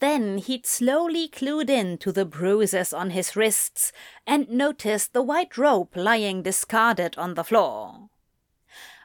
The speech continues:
Aziraphale wasn't in the room, but his waistcoat,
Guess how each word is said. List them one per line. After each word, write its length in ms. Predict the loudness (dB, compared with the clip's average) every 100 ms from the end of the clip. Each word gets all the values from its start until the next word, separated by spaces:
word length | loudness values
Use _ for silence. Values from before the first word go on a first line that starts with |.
| -2
Aziraphale 920 | 2 2 2 2 6 4 6 4 6
wasn't 480 | 4 6 4 4 -2
in 200 | 0 0
the 100 | 2
room, 480 | 2 4 4 2 -2 -6 _
but 180 | -2 2
his 220 | 2 2
waistcoat, 800 | 2 0 0 -4 2 2 2 -10